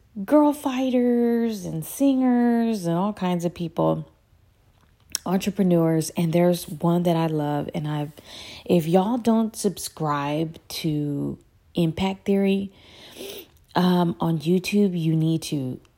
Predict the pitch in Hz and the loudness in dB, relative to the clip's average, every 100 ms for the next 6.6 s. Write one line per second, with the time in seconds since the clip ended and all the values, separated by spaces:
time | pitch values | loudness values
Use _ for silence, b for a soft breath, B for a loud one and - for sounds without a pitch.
0 | _ 156 160 160 151 - - 196 196 202 | _ -8 -6 -4 -6 -10 -8 0 2 4
1 | 208 185 170 180 156 139 - 165 170 - | 2 -2 -2 -4 -4 -8 -10 -4 -4 -2
2 | 160 139 139 - 135 156 127 135 - 151 | -4 -4 -8 -12 -6 -4 -4 -8 -8 -6
3 | - 156 - - 165 185 185 185 175 185 | -6 -10 -12 -8 -4 -2 0 0 -2 -4
4 | 160 139 151 151 147 151 151 - B B | -6 -4 -4 -4 -4 -6 -8 -16 B B
5 | B B B B B B - 180 165 139 | B B B B B B -6 -4 -2 0
6 | 170 160 165 156 147 147 | 0 2 0 0 0 -4